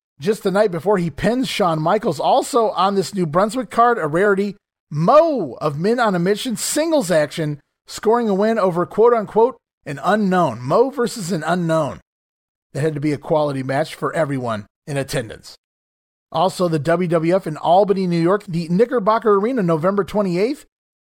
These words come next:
Razor Ramon, the Intercontinental Champion, the real Intercontinental Champion,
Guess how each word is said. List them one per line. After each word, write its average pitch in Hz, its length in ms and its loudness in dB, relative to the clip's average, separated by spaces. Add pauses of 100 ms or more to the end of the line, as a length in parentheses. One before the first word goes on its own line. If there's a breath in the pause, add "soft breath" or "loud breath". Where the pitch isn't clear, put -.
(140)
Razor 262 480 0
Ramon, 247 580 4
the 160 160 -6
Intercontinental 190 600 0
Champion, 180 340 -2
the 147 100 -2
real 160 580 0 (140)
Intercontinental 135 720 -6
Champion, 135 480 -6